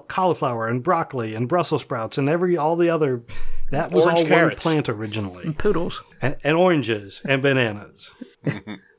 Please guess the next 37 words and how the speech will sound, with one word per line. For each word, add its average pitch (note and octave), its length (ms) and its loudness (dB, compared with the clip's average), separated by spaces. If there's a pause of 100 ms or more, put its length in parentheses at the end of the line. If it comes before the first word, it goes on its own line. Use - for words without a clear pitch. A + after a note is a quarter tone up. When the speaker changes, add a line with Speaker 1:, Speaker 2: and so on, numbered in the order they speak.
(140)
Speaker 2:
What G3+ 180 2
were C4 140 2
oranges A3 460 2
like G#3 200 2
before? G3+ 440 -2
I E3+ 120 4
know A3+ 160 4
bananas D#3+ 440 0
were A2+ 100 -6
completely B2+ 500 -2
fucked - 320 -4
up B2 160 0
and G#2 60 -8
disgusting G#2 540 -4
looking F#2+ 300 -2
and, F2+ 240 -6 (100)
like A#2 280 -4 (320)
<laughs> - 320 -20
Speaker 3:
Oranges F3+ 440 -2
were D3+ 60 -8
green, D3 540 -2
first - 280 -6
of - 60 -10
all, - 240 -8 (220)
on C#3 80 0
the B2 100 0
outside. A#2+ 360 -2
Speaker 2:
Get D3+ 100 -4
the E3 100 0
fuck C#3+ 300 -2
outta A2+ 200 2
here, G2 200 -2
really? D#3 440 0
Speaker 1:
<laughs> - 40 -20
Yeah. A#2+ 120 2
Speaker 3:
Actually, - 300 -2
a, - 60 -4